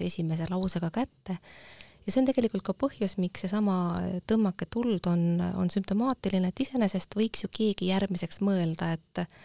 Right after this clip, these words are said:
aga võib-olla mulle öeldakse nüüd, et ma päriselt võingi midagi põlema panna.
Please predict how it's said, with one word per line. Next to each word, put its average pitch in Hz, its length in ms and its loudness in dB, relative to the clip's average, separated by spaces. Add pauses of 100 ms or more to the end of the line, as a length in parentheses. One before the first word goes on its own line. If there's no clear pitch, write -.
(380)
aga 190 140 0
võib-olla 269 260 2
mulle 208 240 2
öeldakse 214 400 2
nüüd, 190 200 4
et 185 120 -4
ma 202 80 -6
päriselt 240 400 0
võingi 226 240 2
midagi 180 260 0
põlema 180 460 2
panna. 160 360 0